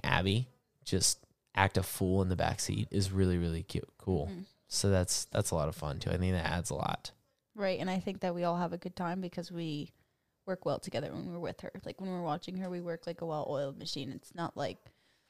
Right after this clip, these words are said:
Speaker 2: like, we always have it down pat, you know what I mean? Neither of us are ever stressed, really, because
Speaker 1: Yeah.
Speaker 2: we know that we have each other there, so it's not as, like, "Oh my God, is she okay? Oh my God."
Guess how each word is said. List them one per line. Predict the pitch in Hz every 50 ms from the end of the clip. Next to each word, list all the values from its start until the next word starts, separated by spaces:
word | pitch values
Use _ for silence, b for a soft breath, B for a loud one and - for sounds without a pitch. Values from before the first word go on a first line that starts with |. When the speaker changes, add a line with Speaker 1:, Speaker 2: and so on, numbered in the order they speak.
| _ _ _ -
Speaker 2:
like, | 185
we | - 185
always | 185 190 185 180
have | 185 185 175
it | 165 -
down | - 127 135 143 170
pat, | - 185 165 - -
you | 180
know | 185 180
what | 175
I | 180 175
mean? | 175 175 180
Neither | 185 196 185 196 190
of | 180 175
us | 180 -
are | - -
ever | - 175 175 175 175
stressed, | - - - - - 160 160 175 - - _ -
really, | 196 190 185 185 175 170 170 190 - _ -
because | 185 185 - 220
Speaker 1:
Yeah. | - 110 185
Speaker 2:
we | 180 165
know | 170 170 170 175 175
that | 165 156 147 -
we | 165 170
have | 165 143 - 165
each | 170 - -
other | 175 - 170
there, | 156 - 156 147 160 185
so | 185 - - 156
it's | 147 - - -
not | 185 170 160 147 139
as, | 131 117 98 92 92 - -
like, | 101 95 71 - - b b b b b b b b _ _ _ _ _ _ -
"Oh | 190 180
my | 175 156
God, | 147 131 135 - _ -
is | 175 165
she | - 165
okay? | 151 165 - 160 156 - - _ _ _ -
Oh | 165
my | 165 165
God." | - - -